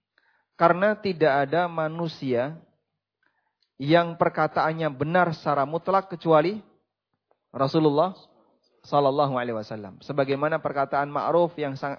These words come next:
yang disampaikan oleh Imam Malik, "Kullun yu'khadhu min qawlihi wa yurad illa sahib hadzal qabri."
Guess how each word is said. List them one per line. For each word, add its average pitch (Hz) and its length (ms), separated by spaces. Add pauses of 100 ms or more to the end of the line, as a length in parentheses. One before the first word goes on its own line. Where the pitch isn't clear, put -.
yang 147 160
disampaikan 143 480
oleh 131 160
Imam 127 160
Malik, 170 320 (560)
"Kullun 165 480
yu'khadhu 151 560
min 139 160
qawlihi 160 560
wa 143 80
yurad 139 320 (480)
illa 147 640
sahib 135 400
hadzal 123 320
qabri." 104 320